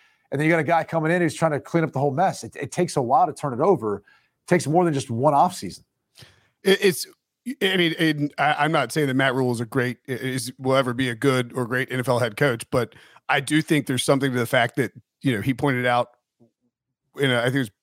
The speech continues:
Speaker 2: we talked, we talked this, but he was on Peter Schrager's
Speaker 1: Yeah, the interview,
Speaker 2: podcast,
Speaker 1: yeah.
Speaker 2: and
Speaker 1: So, hey,
Speaker 2: he's,
Speaker 1: it's a
Speaker 2: he's
Speaker 1: four,
Speaker 2: like, "Look,"
Speaker 1: five-year
Speaker 2: he's like,
Speaker 1: plan.
Speaker 2: "if you told me I had, I had two and a half years to, <laughs> to, to win, I, I, you know, I might, I might have approached things differently." Like David Tepper, just like Jimmy Haslam,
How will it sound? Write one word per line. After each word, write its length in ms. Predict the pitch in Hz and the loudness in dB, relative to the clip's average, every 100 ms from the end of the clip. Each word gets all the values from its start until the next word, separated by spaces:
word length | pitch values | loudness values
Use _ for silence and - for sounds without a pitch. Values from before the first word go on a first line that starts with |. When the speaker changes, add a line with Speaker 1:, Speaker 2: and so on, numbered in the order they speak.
| _ | _
Speaker 2:
we 80 | 156 | -2
talked, 140 | 175 | 0
we 60 | 185 | 0
talked 140 | 160 | 0
this, 140 | 110 - | -4 -8
but 180 | 131 113 | -10 -2
he 60 | 139 | 0
was 80 | |
on 100 | 139 | 2
Peter 160 | 131 131 | 0 -4
Schrager's 220 | 120 110 | -4 -2
Speaker 1:
Yeah, 80 | 190 | 0
the 80 | 170 | 0
interview, 180 | 175 156 | 0 2
Speaker 2:
podcast, 80 | 120 | 2
Speaker 1:
yeah. 100 | 143 | 2
Speaker 2:
and 100 | 127 - _ _ | 0 -6 _ _
Speaker 1:
So, 140 | - | -4
hey, 120 | 151 185 | 0 0
Speaker 2:
he's, 120 | 156 | 0
Speaker 1:
it's 20 | |
a 20 | 180 | 0
Speaker 2:
he's 60 | 170 | 0
Speaker 1:
four, 60 | |
Speaker 2:
like, 100 | 165 | 0
"Look," 100 | - 214 | 0 -2
Speaker 1:
five-year 120 | 147 | 0
Speaker 2:
he's 100 | 135 | 0
like, 100 | 190 | 0
Speaker 1:
plan. 80 | 170 | 0
Speaker 2:
"if 60 | |
you 60 | 220 | 0
told 140 | 247 262 | 0 0
me 100 | 240 | 2
I 80 | |
had, 180 | 208 208 | 0 0
I 60 | 185 | -2
had 120 | 190 | -2
two 120 | - | 0
and 80 | 262 | 0
a 40 | 202 | 0
half 220 | 415 - | -2 0
years 260 | 226 196 - | 2 0 0
to, 260 | 185 156 127 _ _ _ | -2 -2 -8 _ _ _
<laughs> 260 | _ _ - - | _ _ -10 -2
to, 120 | 202 | -2
to 200 | - - | 0 -4
win, 340 | 170 175 185 | 0 0 2
I, 100 | 214 196 | 2 2
I, 120 | 170 165 | 0 -2
you 120 | 196 | 0
know, 60 | 180 | 2
I 40 | |
might, 180 | 175 196 | 2 0
I 40 | 185 | 2
might 80 | 208 | 2
have 80 | 202 | 0
approached 340 | - 208 180 | 0 -2 -2
things 200 | 214 160 | -4 -2
differently." 460 | 254 220 156 139 113 - - | -2 -2 -2 -4 -4 -10 -4
Like 160 | 170 143 | -4 2
David 260 | 180 185 | 2 2
Tepper, 360 | 151 180 196 190 - _ | 0 2 2 0 -4 _
just 180 | - 104 | -12 -6
like 80 | 131 | -4
Jimmy 180 | 139 151 | 0 2
Haslam, 300 | 170 165 175 | 2 2 -2